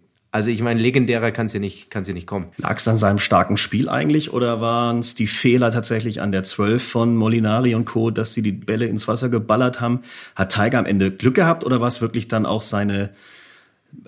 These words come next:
Speaker 2: früher hat man immer gesagt, wenn der im roten
Speaker 1: Ja.
Speaker 2: Shirt am Finalsonntag mit dir im Flight ist, dann bist du eh raus, dann hast du keine Chance. Ist der irgendwann losmarschiert? War's für den Italiener dann doch ein zu großer Druck? Was glaubst du, hat wirklich diesen Sonntag ausgemacht, dass Tiger gewonnen hat?
Speaker 1: Ich glaub, diesen Druck hat jeder.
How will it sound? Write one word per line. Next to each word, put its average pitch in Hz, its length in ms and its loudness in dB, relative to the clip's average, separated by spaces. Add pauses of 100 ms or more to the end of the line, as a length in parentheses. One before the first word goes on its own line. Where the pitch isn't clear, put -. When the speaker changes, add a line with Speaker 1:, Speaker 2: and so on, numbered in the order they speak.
(120)
Speaker 2:
früher 147 220 4
hat 131 80 2
man 117 100 2
immer 123 100 4
gesagt, 113 320 2
wenn 104 120 4
der 110 120 4
im 113 80 4
roten 104 220 4
Speaker 1:
Ja. 98 80 2
Speaker 2:
Shirt 127 400 2
am 110 100 -2
Finalsonntag 110 760 0
mit 110 120 0
dir 107 80 2
im 95 100 0
Flight 110 280 -2
ist, 120 240 -2
dann 101 80 0
bist - 180 -2
du - 60 -2
eh 98 140 0
raus, 73 280 -4
dann 87 140 -2
hast 92 160 -2
du 90 60 -6
keine 90 320 0
Chance. - 640 -2
Ist - 160 -2
der 107 60 0
irgendwann 95 280 2
losmarschiert? 123 960 2
War's 101 260 0
für 104 120 -2
den 95 120 0
Italiener 98 480 2
dann 95 180 2
doch 107 240 -2
ein 98 100 -4
zu 98 140 -2
großer 92 300 -2
Druck? 110 360 0
Was 113 160 0
glaubst 127 300 -2
du, 117 40 2
hat 98 100 -4
wirklich 113 180 -4
diesen 104 220 0
Sonntag 101 320 -2
ausgemacht, 78 580 -2
dass 80 120 -8
Tiger 71 260 -6
gewonnen 73 360 -10
hat? - 120 -18
Speaker 1:
Ich 101 100 -6
glaub, 107 220 2
diesen 107 240 4
Druck 95 200 -2
hat 90 120 -2
jeder. 90 320 -4